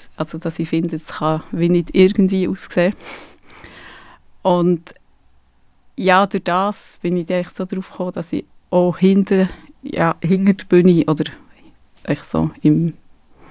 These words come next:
ja, im Bereich drumherum, ich will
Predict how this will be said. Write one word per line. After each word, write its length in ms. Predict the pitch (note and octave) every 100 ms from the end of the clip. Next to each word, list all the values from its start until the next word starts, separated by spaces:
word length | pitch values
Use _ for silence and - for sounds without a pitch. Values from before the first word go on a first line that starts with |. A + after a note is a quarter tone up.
| - - - _ _ _ - _ _ _ _ _ _ - A3+
ja, 240 | F3 D#3 D#3+ - -
im 160 | D#3+
Bereich 380 | D3+ E3 F3 F3 - - -
drumherum, 520 | E3+ E3 F3 E3+ D#3+ D#3 -
ich 200 | D3+
will 120 | -